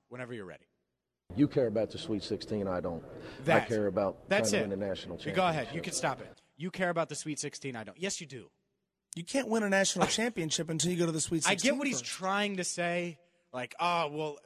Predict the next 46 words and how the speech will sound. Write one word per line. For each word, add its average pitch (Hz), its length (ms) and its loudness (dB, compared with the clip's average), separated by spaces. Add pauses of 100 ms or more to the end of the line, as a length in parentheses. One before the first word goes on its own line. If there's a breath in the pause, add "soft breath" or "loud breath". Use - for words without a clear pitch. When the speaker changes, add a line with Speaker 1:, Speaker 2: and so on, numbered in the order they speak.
(120)
Speaker 1:
the 156 80 -4
goal 175 260 4
was 160 160 0
never 165 200 0
to 156 60 -2
get 156 280 -6
to, - 160 -18
to 147 120 -4
just 156 300 -2
the 147 80 -6
Sweet 147 260 -8
sixteen, 175 320 -4
Speaker 3:
Yeah. 175 120 4
Speaker 1:
so 143 100 -8
it's 135 120 -16
a - 20 -10
letdown 143 380 -4
if 135 120 -14
you 135 80 -6
lose 131 220 -8
now 139 260 0
or 135 80 -2
next 131 280 -10
week 147 240 -6
or 107 160 -10 (260 soft breath)
i-, 127 60 -4
i-, 143 240 -2
unless 151 320 -2
you 151 80 -4
win 143 180 -4
all 131 140 -2
six - 240 -12
games." 139 420 -8 (520)
With 151 180 -6
that 147 200 -2
said, 139 320 -4 (960)
you 123 120 -12
really, 151 340 0
you've 131 180 -8
been 143 100 0
to 139 80 -4
one 131 200 -4
Sweet 131 240 -6
sixteen? 131 480 -8 (640)
Come 95 200 -10
on. 73 140 -14